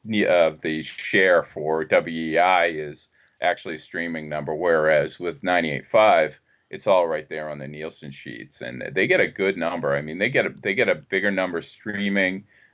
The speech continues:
uh, in Boston than they do, uh, than a lot of radio stations do. It's, like, probably five times what E S P N Radio gets in Boston. Uh, and that,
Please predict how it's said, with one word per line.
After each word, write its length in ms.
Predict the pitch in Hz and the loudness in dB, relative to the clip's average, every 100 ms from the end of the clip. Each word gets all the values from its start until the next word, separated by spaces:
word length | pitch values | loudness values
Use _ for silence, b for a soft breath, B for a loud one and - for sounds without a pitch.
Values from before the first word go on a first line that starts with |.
| - | -4
uh, 240 | 78 80 - | 0 2 2
in 200 | 120 113 | 0 2
Boston 760 | 104 107 107 - 90 85 82 87 _ | 4 6 4 0 -10 -10 -12 -20 _
than 180 | 101 90 | -10 -6
they 140 | 90 | -6
do, 500 | 82 87 85 85 85 - | -4 -4 -2 -2 -4 2
uh, 180 | 80 80 | 2 4
than 160 | 90 | 2
a 60 | 87 | 2
lot 240 | 90 85 | 4 4
of 60 | 80 | 4
radio 280 | 85 82 71 | 2 0 -4
stations 480 | - 65 - 71 | -6 -12 -10 -14
do. 140 | 69 76 | -8 -8
It's, 160 | 73 | -2
like, 180 | 90 71 - _ _ _ - _ _ _ _ | 0 0 -4 _ _ _ -20 _ _ _ _
probably 360 | - 117 90 82 - | 2 4 4 -6 -4
five 320 | - 107 98 - | 2 4 4 0
times 420 | - 104 92 80 | -8 -6 -6 -8
what 140 | 78 | -12
E 140 | 82 80 | -8 -8
S 120 | - | -8
P 140 | - | -10
N 100 | 78 | -10
Radio 380 | 78 78 78 67 | -6 -6 -4 -6
gets 280 | 69 - - | -8 -14 -14
in 100 | - | -4
Boston. 540 | 50 - - - 67 B B B - | 0 0 0 -8 -10 B B B 2
Uh, 220 | 80 71 | 4 4
and 160 | 92 90 | 2 2
that, 280 | 113 117 | 2 2